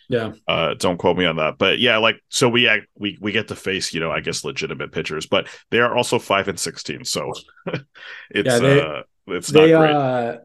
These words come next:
Speaker 1: the, the pitching has actually not been horrible for the Royals. The hitting, on the other hand, has been atrocious. So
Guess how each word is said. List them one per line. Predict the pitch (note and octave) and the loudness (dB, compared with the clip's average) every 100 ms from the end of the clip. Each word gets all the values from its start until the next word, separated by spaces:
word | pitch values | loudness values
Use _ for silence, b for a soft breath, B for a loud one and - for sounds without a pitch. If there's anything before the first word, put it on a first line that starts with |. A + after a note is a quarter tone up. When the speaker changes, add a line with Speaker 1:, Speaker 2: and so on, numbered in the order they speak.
| _ _ _ | _ _ _
Speaker 1:
the, | D3+ D#3 | 2 4
the | D#3 | 6
pitching | D#3 A#3+ A#3+ A3 | 6 4 4 2
has | F#3+ | 2
actually | E3+ E3+ E3+ | 2 0 -2
not | D3+ D3 | -2 -4
been | B2+ | -6
horrible | A#2+ C3 C3+ C#3 | -4 -2 -2 -2
for | C#3+ | -2
the | C3 | -2
Royals. | C3+ C3 B2+ B2+ - - | 0 0 -2 -4 -10 -8
The | B2 A#2+ A2 - - | -2 0 0 -4 -4
hitting, | - E3 D#3 D3 | 2 4 4 2
on | D3 C#3+ | -2 0
the | C3+ | 2
other | C3 | 2
hand, | B2+ B2 A#2+ | 0 -2 -2
has | A#2+ | -2
been | A#2+ A#2+ | 0 -2
atrocious. | A2+ - A2+ - A2+ - - | -2 -2 -2 -2 -6 -8 -12
So | - C3+ A2+ - | -2 2 2 -2